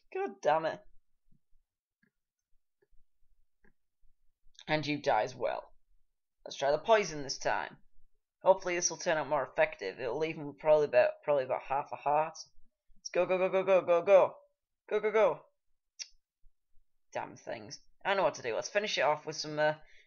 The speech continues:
harming potions. Uh, let's see. Harming. Okay, got it. Um, let's do this thing.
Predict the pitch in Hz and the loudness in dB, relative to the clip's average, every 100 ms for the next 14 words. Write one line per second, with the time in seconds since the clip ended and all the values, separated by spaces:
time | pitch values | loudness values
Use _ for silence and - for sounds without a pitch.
0 | - - 175 175 147 90 69 160 127 92 | -20 -8 -2 0 0 -6 -12 -8 -8 -8
1 | - - - - 57 - - 95 67 - | -14 -18 -20 -20 -20 -20 -16 -14 -14 -14
2 | - - - - - - _ - - _ | -12 -10 -8 -10 -14 -20 _ -20 -20 _
3 | _ _ _ - - _ - 147 143 143 | _ _ _ -20 -20 _ -12 -6 -4 -4
4 | 139 147 147 143 139 - - - - 151 | -4 -2 -2 -4 -6 -10 -2 -2 0 -2
5 | 143 113 - - - 143 143 147 143 147 | 2 2 0 -10 -4 0 2 0 -2 -8
6 | - _ - _ _ _ _ - - - | -14 _ -20 _ _ _ _ -20 -20 -20
7 | _ - 175 165 - - 82 50 | _ -6 -2 -2 -4 -4 -6 -6